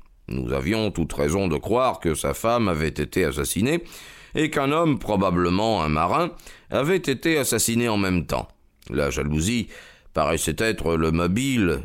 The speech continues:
évident du crime. Et pourquoi envoyer les preuves de son acte à mademoiselle Sarah Cushing ? Sans doute parce que, durant son séjour à Liverpool, elle avait dû être mêlée aux événements qui aboutirent au drame.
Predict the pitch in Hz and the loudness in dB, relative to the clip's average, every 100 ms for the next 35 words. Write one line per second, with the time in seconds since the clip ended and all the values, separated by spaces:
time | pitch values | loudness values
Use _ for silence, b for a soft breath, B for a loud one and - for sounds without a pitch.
0 | - 85 73 101 127 139 87 - _ 80 | -4 -2 0 0 2 0 -2 -6 _ -4
1 | 113 - 139 87 67 - - _ _ _ | -4 -2 -2 0 -2 -4 -12 _ _ _
2 | - 139 170 165 151 151 127 - 165 160 | -6 -2 2 2 2 -2 -2 0 2 2
3 | 113 107 107 127 147 147 123 110 90 95 | 2 2 2 2 2 2 4 2 2 0
4 | 120 135 110 95 92 - 98 101 120 135 | 2 2 2 0 0 0 2 2 2 2
5 | 131 - - 98 104 104 98 92 87 113 | 0 -2 -2 0 2 2 2 2 0 2
6 | 135 135 123 90 - 98 117 120 101 92 | 2 2 2 0 2 2 2 2 0 0
7 | - 143 139 98 67 - B B B B | 0 2 2 2 0 -2 B B B B
8 | B B - 135 165 180 135 117 - 170 | B B -2 0 2 2 0 -2 2 4
9 | 143 98 - _ - 64 71 98 104 - | 4 2 -4 _ -16 -6 -2 0 0 -2
10 | 71 65 - 76 98 113 80 67 65 82 | -4 -2 -2 0 2 2 2 0 0 0
11 | 95 - 185 147 - B B B B 143 | 0 2 4 4 0 B B B B -2
12 | 180 175 156 180 175 131 117 117 127 147 | 0 2 2 2 0 0 0 2 2 4
13 | 135 104 95 101 101 98 117 120 104 82 | 4 4 2 2 2 2 2 0 -2 -2
14 | 85 87 85 80 98 90 85 82 82 101 | 0 2 2 0 0 -2 0 0 2 2
15 | 78 | 0